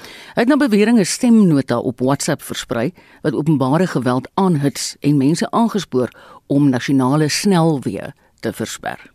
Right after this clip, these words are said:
Dis nou op die kop kwart oor twaalf. 'n Parlementêre ondersoek na die geweld en plundering in KwaZulu-Natal en Gauteng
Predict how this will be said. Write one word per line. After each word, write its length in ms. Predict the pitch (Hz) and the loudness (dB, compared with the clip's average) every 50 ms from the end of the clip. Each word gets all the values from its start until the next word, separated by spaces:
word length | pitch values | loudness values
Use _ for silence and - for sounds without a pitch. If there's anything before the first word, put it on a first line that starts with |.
| _ _ _ _ _ _ _ _ _ _ _ - | _ _ _ _ _ _ _ _ _ _ _ -6
Dis 160 | - 208 - | -6 -4 -2
nou 140 | - 190 180 - | 0 0 0 0
op 100 | - - | -2 -4
die 100 | 160 143 | -4 -4
kop 240 | - 131 120 _ _ _ | -4 -4 -6 _ _ _
kwart 260 | - 131 110 - - - | -8 -8 -8 -8 -8 -8
oor 140 | 127 - - | -8 -8 -10
twaalf. 440 | - - - 58 - - - - - - _ _ _ _ _ _ - - - - - - - - - - - | -14 -18 -18 -16 -18 -20 -20 -20 -20 -20 _ _ _ _ _ _ -20 -20 -20 -20 -20 -20 -20 -20 -18 -14 -10
'n 60 | 202 | -4
Parlementêre 580 | - 277 277 269 277 277 269 - 294 339 359 349 | -2 0 2 4 4 4 4 4 2 0 0 0
ondersoek 600 | 233 214 240 233 - - 143 - - - - - | 2 2 2 2 2 -2 -4 -6 -8 -10 -8 -4
na 120 | 175 151 | -2 -2
die 80 | 160 147 | -2 -2
geweld 420 | - 143 123 139 135 156 196 - | -4 -4 -2 0 0 0 0 -2
en 200 | - 147 135 - | -2 -2 -2 0
plundering 520 | - 180 175 170 160 156 143 131 127 127 - | 0 2 2 2 2 2 2 2 0 0 0
in 140 | 135 131 | -2 -4
KwaZulu-Natal 840 | 127 135 127 117 127 139 135 147 147 135 117 - - 160 143 156 190 - | -2 -2 -4 -2 -2 0 0 2 2 0 -2 -2 -4 -2 0 0 0 0
en 180 | - 127 117 | 0 0 0
Gauteng 600 | - - 127 123 - - - 226 147 120 135 185 | 0 -4 -6 -6 -6 -4 -2 0 0 0 0 -2